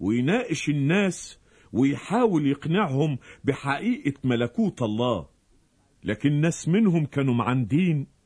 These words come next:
ومش عايزين يقتنعوا، وكانوا بيشتموا في طريق المسيح علنا. فسابهم بولس وقعد يكلم التلاميذ على انفراد، وكان بيعمل مناقشات كل يوم عند واحد اسمه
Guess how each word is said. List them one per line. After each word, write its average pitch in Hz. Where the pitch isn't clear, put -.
ومش 151
عايزين 151
يقتنعوا، 156
وكانوا 165
بيشتموا 185
في -
طريق 127
المسيح 117
علنا. 107
فسابهم 180
بولس 139
وقعد 123
يكلم 156
التلاميذ 117
على 107
انفراد، 107
وكان 262
بيعمل 214
مناقشات 156
كل 143
يوم 156
عند 120
واحد 135
اسمه 139